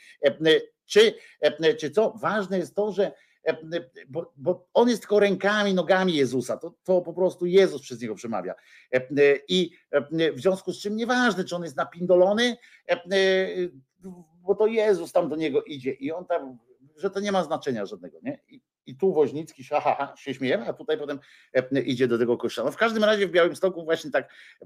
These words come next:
pro-, poszedł, e, biskup, em, e, biskup, e, nie przyjął jakby tłumaczeń tego pana, że, że ciepło było, że, że coś tam,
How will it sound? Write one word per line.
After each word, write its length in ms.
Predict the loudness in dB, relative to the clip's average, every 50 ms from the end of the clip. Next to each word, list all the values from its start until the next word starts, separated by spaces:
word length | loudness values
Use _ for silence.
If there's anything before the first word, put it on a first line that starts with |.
| -6 -2
pro-, 240 | 2 4 4 4
poszedł, 360 | 2 2 2 2 2 2 0 -2 -6 -20 -20 -6 -2
e, 580 | -2 -2 0 2 4 4 4 2 2 0 0 0
biskup, 540 | 0 0 -2 -2 0 2 2 2 4 4 4
em, 560 | 4 4 2 0 -4 -8 -8 -8 -8 -2 0 0
e, 460 | 0 0 0 -2 0 0 0 0 -2
biskup, 580 | -4 -6 -8 -10 -8 -6 -6 -6 -6 -8 _
e, 380 | -4 0 2 2 2 2 2 2
nie 160 | 0 0 -2
przyjął 500 | 0 2 4 6 6 8 6 4 4 2
jakby 260 | 0 -2 -2 -4 -8
tłumaczeń 500 | -8 -8 -6 -2 0 0 0 0 -2 -6
tego 200 | -6 -8 -10 -8
pana, 300 | -4 -4 -4 -2 -2 -4
że, 160 | -4 -4 -6 -8 _ _ _ _ _ _ -16
że 220 | -12 -8 -8 -4
ciepło 380 | 2 4 4 4 4 2 0 2
było, 280 | 4 4 4 4 2
że, 260 | 0 -2 -4 -4 -6 -8
że 220 | -8 -8 -8 -6
coś 280 | -4 -4 -4 -4 -2 -2
tam, 380 | -2 -2 -2 -6 -12 -16 -20